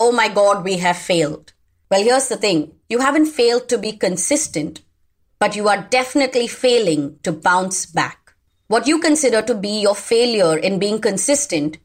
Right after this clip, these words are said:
is actually you setting imbalanced and unrealistic expectations from yourself. The first step to being consistent at anything is learning to bounce back.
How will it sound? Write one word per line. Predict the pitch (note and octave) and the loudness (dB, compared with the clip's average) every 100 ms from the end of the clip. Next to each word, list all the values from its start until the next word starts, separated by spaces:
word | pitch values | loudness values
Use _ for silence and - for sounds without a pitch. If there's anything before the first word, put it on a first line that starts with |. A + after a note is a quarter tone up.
| _ - | _ -4
is | A3+ | 0
actually | C4 C#4+ - D#4 D4 | 0 0 -2 0 2
you | A3+ C4 | 2 0
setting | C4 G#3+ F#3+ F#3+ F#3 F#3 - - | 0 0 0 -2 -2 -6 -8 -2
imbalanced | B3+ C4+ A3+ G#3 G#3+ G#3+ | 0 2 2 0 0 -2
and | A3 G3+ | -4 0
unrealistic | A#3+ B3 A3+ F#3+ G3 - G#3 G3+ | 0 2 2 2 0 -4 -4 -4
expectations | - - G#3 - A#3+ A#3+ G3+ E3+ | -4 -4 -6 -2 0 0 -2 -4
from | - F3 F3 | -2 -2 0
yourself. | E3 D#3+ - - - _ _ _ _ _ B3 | 0 -2 -6 -8 -16 _ _ _ _ _ -4
The | B3 D4 | 0 2
first | E4 - | 2 0
step | - C4+ C4+ - | -2 -2 -2 -4
to | A3+ | -2
being | B3 B3+ | 0 0
consistent | C4 A3 - C4+ - A3+ G3+ | 0 0 0 0 0 -2 0
at | F3 - | -2 -2
anything | G3+ B3 G#3 D#3 | -2 0 0 0
is | D3+ E3+ | 0 0
learning | F#3+ G#3 G#3+ G#3+ | 2 2 2 -2
to | G#3+ | -2
bounce | F#3+ E3+ E3 E3+ - | 0 0 0 -2 -6
back. | C#3+ B2+ - | -6 -8 -12